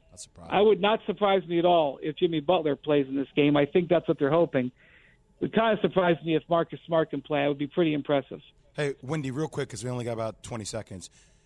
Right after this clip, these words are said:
Speaker 1: Do you, do you see Tyler Herro losing some money here? He has not showed up in these playoffs at all.
Speaker 2: Yeah, well, he was gonna be a difficult how much you gonna pay situation anyway, um,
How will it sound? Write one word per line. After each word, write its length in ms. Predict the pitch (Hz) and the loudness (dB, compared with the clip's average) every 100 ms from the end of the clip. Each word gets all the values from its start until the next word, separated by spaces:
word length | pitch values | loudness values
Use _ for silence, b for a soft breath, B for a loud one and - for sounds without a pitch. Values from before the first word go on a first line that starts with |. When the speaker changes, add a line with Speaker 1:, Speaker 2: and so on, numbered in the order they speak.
| b | b
Speaker 1:
Do 100 | 170 | -12
you, 80 | 247 - | -12 -12
do 100 | 143 | -12
you 60 | 587 | -8
see 200 | - 240 | -6 -6
Tyler 400 | 196 151 151 156 | -4 -4 -2 -2
Herro 360 | 127 151 151 139 | -4 -4 -4 -4
losing 280 | 135 139 127 | -6 -6 -8
some 220 | - 131 | -6 -6
money 260 | 120 135 | -6 -6
here? 240 | 123 143 135 | -6 -8 -8
He 140 | 185 | -8
has 220 | 208 110 | -8 -10
not 420 | 104 117 147 147 - | -10 -8 -8 -10 -10
showed 420 | - 165 143 120 | -8 -6 -6 -6
up 220 | 127 98 - | -6 -8 -10
in 120 | 110 | -12
these 160 | 110 | -10
playoffs 480 | - 127 120 110 - - | -10 -8 -8 -8 -12 -14
at 200 | 113 107 | -12 -10
all. 360 | 90 110 73 - - - - - - - _ - - _ _ - - _ _ _ _ _ - | -10 -10 -12 -18 -20 -20 -20 -20 -20 -20 _ -20 -20 _ _ -20 -20 _ _ _ _ _ -6
Speaker 2:
Yeah, 280 | 190 220 190 | 0 2 4
well, 160 | 202 208 | 4 4
he 180 | 277 | 4
was 120 | 320 269 | 4 4
gonna 160 | 294 | 2
be 160 | 247 247 | 2 2
a 40 | |
difficult 640 | 202 233 240 226 226 208 190 | 2 2 0 -2 2 2 0
how 160 | - 214 | -2 0
much 160 | 214 196 | 0 -2
you 100 | 208 | -4
gonna 140 | 196 185 | -2 -2
pay 320 | - 196 180 | 2 2 2
situation 640 | 190 - 175 180 170 165 - | -2 -6 0 2 2 -4 -2
anyway, 560 | 190 175 151 135 127 131 _ b b b b - | 0 0 0 -2 -4 -10 _ b b b b 0
um, 460 | 170 156 147 147 | 2 2 -2 -6